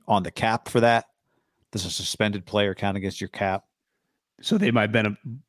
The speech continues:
Speaker 2: but can you imagine the
Speaker 1: Like, the
Speaker 2: Texans
Speaker 1: future, like, the money they've given him?
Speaker 2: if Deshaun Watson disappears for them,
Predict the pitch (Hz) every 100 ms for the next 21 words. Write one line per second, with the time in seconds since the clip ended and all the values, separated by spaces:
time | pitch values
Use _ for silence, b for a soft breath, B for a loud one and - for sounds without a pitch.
0 | _ 113 - 131 156 120 123 120 110 131
1 | 120 110 135 143 - - 120 - 107 113
2 | 107 98 101 104 107 107 107 _ _ _
3 | _ - 123 127 110 135 147 139 131 135
4 | 127 110 104 - 131 - 117 - 123 131
5 | - 139 143 156